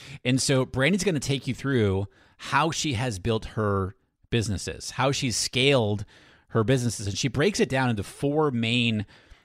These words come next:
systems or buckets, as she calls them, that every ads manager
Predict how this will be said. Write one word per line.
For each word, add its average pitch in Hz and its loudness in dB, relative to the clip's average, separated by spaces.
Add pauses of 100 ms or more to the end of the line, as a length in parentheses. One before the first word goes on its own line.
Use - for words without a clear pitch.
(200)
systems 101 -2
or 98 2
buckets, 95 0
as 101 0
she 107 0
calls 85 -4
them, 90 -4
that 101 -4 (100)
every 147 2 (100)
ads 110 2
manager 92 0